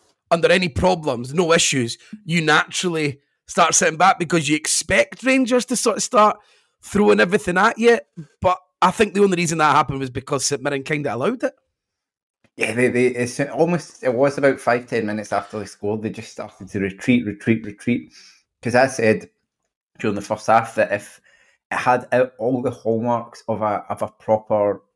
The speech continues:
Speaker 2: last stand for a manager capitulation, where,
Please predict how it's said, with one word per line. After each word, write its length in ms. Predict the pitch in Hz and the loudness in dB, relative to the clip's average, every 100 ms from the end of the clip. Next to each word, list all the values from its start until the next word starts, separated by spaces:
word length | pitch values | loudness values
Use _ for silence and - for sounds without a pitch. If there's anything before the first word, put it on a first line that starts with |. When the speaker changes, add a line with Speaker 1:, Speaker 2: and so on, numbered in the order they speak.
| _ | _
Speaker 2:
last 380 | 104 104 107 - | -4 -2 -2 -4
stand 280 | 101 101 95 | -6 -6 -4
for 80 | |
a 40 | 98 | -4
manager 340 | 95 98 92 | -4 -4 -6
capitulation, 960 | 92 - - 110 - 110 120 127 135 123 | -8 -8 -6 -6 -4 -2 0 -2 -6 -4
where, 340 | 117 104 101 | 0 0 0